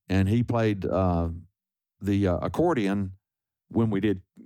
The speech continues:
strolling cowboy gigs, 'cause, you know, you didn't use electricity. And then, uh, John Harvey, who played on the acoustic bass. And, uh, I just laid their tracks down on the bass and the accordion and then added their vocals.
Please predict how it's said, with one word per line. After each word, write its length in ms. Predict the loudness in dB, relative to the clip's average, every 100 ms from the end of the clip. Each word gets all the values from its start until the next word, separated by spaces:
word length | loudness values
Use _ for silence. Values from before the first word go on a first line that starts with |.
| _ _
strolling 600 | -8 -2 2 2 2 -2 -2
cowboy 460 | 0 0 0 -4
gigs, 400 | -2 -4 -4 -6
'cause, 280 | -4 -2 0
you 80 | 0
know, 80 | 2
you 160 | 2
didn't 200 | 0 0
use 200 | 0 2
electricity. 720 | 0 -2 0 -2 0 -4 -6 -8 _ _ _ _ _
And 240 | -4 0 2
then, 340 | 4 2 0
uh, 260 | 0 0 0
John 340 | -2 0 0
Harvey, 560 | 0 0 0 2 0 0
who 160 | 0
played 480 | 0 0 0 0 0
on 380 | -2 -2 -2 -2
the 200 | -2 -2
acoustic 520 | -4 -4 -4 -2 -6
bass. 680 | -2 0 0 0 -2 -4 -6 -8 -10 -10 -20 _ _
And, 360 | -2 0 2 2
uh, 220 | 2 2
I 120 | 0
just 200 | -2 0
laid 300 | 2 2 2
their 160 | 2 0
tracks 500 | 0 0 0 -2 -4
down 540 | -2 0 2 0 -2 -2
on 240 | 0 2
the 80 | 0
bass 420 | 0 0 0 -2
and 120 | -2
the 80 | 0
accordion 560 | 0 0 2 2 0 0
and 200 | 0 0
then 160 | 0
added 360 | 0 0 -2 -2
their 140 | -4
vocals. 680 | 0 0 0 0 -4 -4